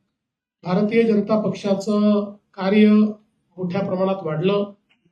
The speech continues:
सांगली महानगरपालिका असेल, सांगली जिल्हा परिषद असेल,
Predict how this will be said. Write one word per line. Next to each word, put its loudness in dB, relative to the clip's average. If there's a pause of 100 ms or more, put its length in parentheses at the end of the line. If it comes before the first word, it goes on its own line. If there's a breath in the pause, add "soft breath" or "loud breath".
(560)
सांगली -4
महानगरपालिका -2
असेल, -2
सांगली -12
जिल्हा -4
परिषद -2
असेल, -4